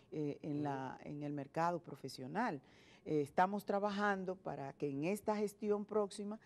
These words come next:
Speaker 1: nosotros podamos tener menos estudiantes.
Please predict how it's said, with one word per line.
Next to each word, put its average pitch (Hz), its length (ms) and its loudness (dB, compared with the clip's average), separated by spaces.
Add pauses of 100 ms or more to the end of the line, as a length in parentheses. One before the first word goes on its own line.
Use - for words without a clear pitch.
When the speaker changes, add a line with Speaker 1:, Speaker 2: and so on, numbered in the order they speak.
(240)
Speaker 1:
nosotros 180 500 0
podamos 185 460 0
tener 175 400 -2 (280)
menos 220 380 4
estudiantes. 202 580 0